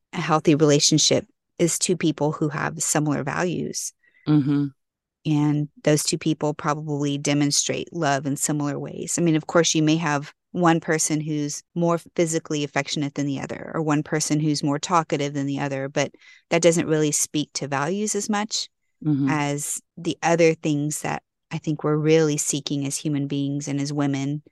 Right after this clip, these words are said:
Speaker 1: which are s-, just to be cherished.
Speaker 2: Mm-hmm. There's nothing wrong with that.
Speaker 1: Mm-hmm.
Speaker 2: It doesn't make very exciting Hollywood movies, maybe.
Speaker 1: Mm, right,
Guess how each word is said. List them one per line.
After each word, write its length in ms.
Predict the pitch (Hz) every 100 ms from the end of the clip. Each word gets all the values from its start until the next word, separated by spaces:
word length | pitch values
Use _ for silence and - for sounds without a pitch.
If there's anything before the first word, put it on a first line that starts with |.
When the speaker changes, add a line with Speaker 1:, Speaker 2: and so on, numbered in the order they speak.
| -
Speaker 1:
which 320 | 160 165 -
are 80 | 143
s-, 240 | 143 - -
just 240 | - 160 -
to 60 | 147
be 180 | 139 -
cherished. 640 | - 73 139 - - - _ _ _
Speaker 2:
Mm-hmm. 300 | 156 151 156 165 - _ _ _ _ -
There's 220 | 151 -
nothing 220 | 151 175
wrong 200 | 185 190
with 140 | 185 160
that. 320 | 147 139 - _ _ _ _ _
Speaker 1:
Mm-hmm. 260 | 160 143 139 - _ _ - - -
Speaker 2:
It 80 | 156
doesn't 260 | 175 175
make 200 | 170 160
very 180 | 156 165
exciting 380 | 139 - 156 160
Hollywood 420 | 160 156 151 139
movies, 680 | 156 151 147 - 190 - - _ _
maybe. 320 | 190 185 196 160
Speaker 1:
Mm, 220 | 151 147 -
right, 300 | 156 160 170